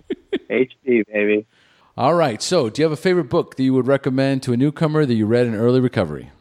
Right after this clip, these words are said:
Speaker 1: Really co-, books, this might be an unpopular opinion, books hindered my process.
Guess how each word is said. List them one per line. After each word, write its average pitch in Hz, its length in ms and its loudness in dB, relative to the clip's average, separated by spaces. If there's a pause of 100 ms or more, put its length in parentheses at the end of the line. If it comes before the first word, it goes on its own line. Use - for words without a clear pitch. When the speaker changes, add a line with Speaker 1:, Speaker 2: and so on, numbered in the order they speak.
(260)
Speaker 1:
Really 269 300 2
co-, - 180 2 (220)
books, 339 240 0 (580)
this 254 180 0
might 269 180 0
be 226 80 -2
an 202 120 2
unpopular 170 380 0
opinion, 143 280 -2 (640)
books 196 380 -2 (680)
hindered 226 320 2
my 233 140 4
process. 262 460 -2